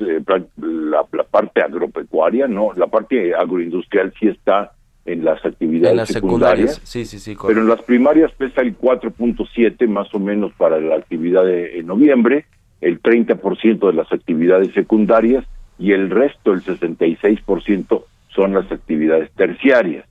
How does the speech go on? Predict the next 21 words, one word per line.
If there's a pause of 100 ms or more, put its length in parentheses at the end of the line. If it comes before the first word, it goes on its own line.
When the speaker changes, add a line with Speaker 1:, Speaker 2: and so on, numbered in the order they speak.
(180)
Speaker 2:
Ujú.
Speaker 1:
Entonces,
donde
está
el
comercio,
los
servicios,
los
transportes, (480)
¿no?
Toda
la
desagregación
de
servicios
personales,
los
servicios
de
empleo